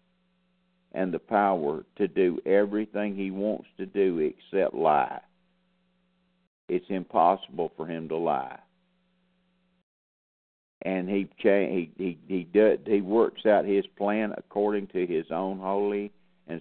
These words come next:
sovereign will. And when he sees, when he, and it's all in the book, and that book's there for you to diligently seek, seek it out and put it together.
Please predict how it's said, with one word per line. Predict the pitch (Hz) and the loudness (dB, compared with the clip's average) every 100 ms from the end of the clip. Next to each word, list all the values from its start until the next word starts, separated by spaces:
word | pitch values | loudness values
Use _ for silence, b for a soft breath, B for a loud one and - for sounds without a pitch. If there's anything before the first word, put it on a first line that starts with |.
| - | 0
sovereign | 92 92 92 101 98 | 4 4 2 -6 -2
will. | 98 82 65 65 _ _ _ _ _ _ _ _ _ _ _ _ _ _ _ _ _ | 0 0 -2 -8 _ _ _ _ _ _ _ _ _ _ _ _ _ _ _ _ _
And | 80 95 | -6 -4
when | 101 101 | -2 -2
he | 95 98 92 - | 0 -4 -4 0
sees, | 101 98 92 - 73 - | 2 2 -2 -8 -16 -6
when | 95 90 | -4 -2
he, | 92 85 | -6 -6
and | 69 85 | -8 -6
it's | 78 - - | -8 -8 2
all | 95 120 123 123 117 113 - _ _ _ _ _ _ _ _ _ _ _ _ _ 92 _ 123 | 6 8 8 4 0 -4 -10 _ _ _ _ _ _ _ _ _ _ _ _ _ -20 _ -2
in | 117 117 107 | 0 2 2
the | 101 | 0
book, | 98 107 120 127 - _ _ _ _ | 0 4 6 6 2 _ _ _ _
and | 95 92 92 | -6 -6 -2
that | 98 107 87 | 2 2 2
book's | 104 120 - - | 0 0 -2 -4
there | 107 110 110 - | 2 4 4 0
for | 92 92 | -4 -4
you | 90 113 127 113 104 _ | -4 -2 0 -2 -4 _
to | 92 85 | -8 -6
diligently | 78 113 110 101 101 - 98 92 - | 2 4 4 0 -8 -6 -6 -6 -6
seek, | 92 85 _ | -6 -6 _
seek | 95 95 - | -2 -2 -4
it | 80 - | -8 -4
out | 101 92 - _ _ _ _ _ _ _ _ _ | -2 -2 -6 _ _ _ _ _ _ _ _ _
and | 90 | -10
put | - 95 | -2 -2
it | 85 - | -2 -8
together. | 82 101 95 - | -4 2 2 0